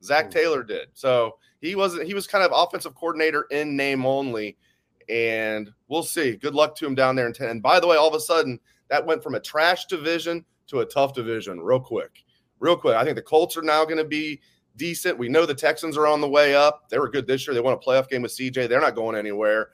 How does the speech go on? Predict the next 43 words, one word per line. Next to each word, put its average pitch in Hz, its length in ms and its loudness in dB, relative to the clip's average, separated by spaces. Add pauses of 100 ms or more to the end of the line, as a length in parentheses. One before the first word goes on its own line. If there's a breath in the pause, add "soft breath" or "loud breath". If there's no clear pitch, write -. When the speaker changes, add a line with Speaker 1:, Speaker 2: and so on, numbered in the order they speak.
Speaker 2:
Mm-mm. 139 360 -6
Speaker 1:
Um, 104 480 0 (240)
Jags 147 440 6
are 160 100 0
good. 156 540 6 (480)
You 120 100 -2
know, 123 220 6
Speaker 2:
Mm. 123 40 2
Speaker 1:
that's 151 200 4
gonna 262 120 0
be, 151 200 2
the 143 120 -6
Titans, 226 440 2
that's 214 180 2
gonna 294 160 -6
be 277 80 -2
a 233 60 -2
tough 214 280 2
job 175 280 2
for 151 100 -6
Brian 127 300 2
Callahan 113 760 -2
as 98 120 -8
a 95 80 -4
head 104 220 -8
coach. 95 220 -6
But 104 60 -2
I 143 80 2
gotta 156 180 2
get 143 140 -4
to 127 80 -14
this, 120 300 -4
um, 101 340 0 (840)
Manscaped 147 880 2 (220)
read. 131 580 -4 (640)
This 127 80 -14
is 135 80 0
all 160 160 8
about 139 320 4
beards, 156 720 -2 (340)
my 110 100 -6
friend. 110 420 -4
Beards, 170 800 0